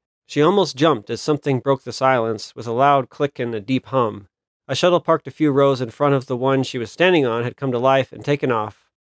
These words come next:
summoned by someone somewhere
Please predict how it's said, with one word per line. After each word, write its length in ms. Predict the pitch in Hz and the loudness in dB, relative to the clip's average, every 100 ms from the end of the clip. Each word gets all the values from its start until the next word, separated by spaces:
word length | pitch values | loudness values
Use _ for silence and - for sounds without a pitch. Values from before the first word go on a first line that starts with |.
| _ - | _ -10
summoned 640 | - 202 202 190 185 180 | 0 2 4 4 2 2
by 180 | 160 139 | 2 0
someone 680 | 123 - 180 175 170 165 147 | 0 0 2 2 4 4 2
somewhere 920 | - - 175 170 165 160 151 143 | 0 0 0 2 2 4 2 0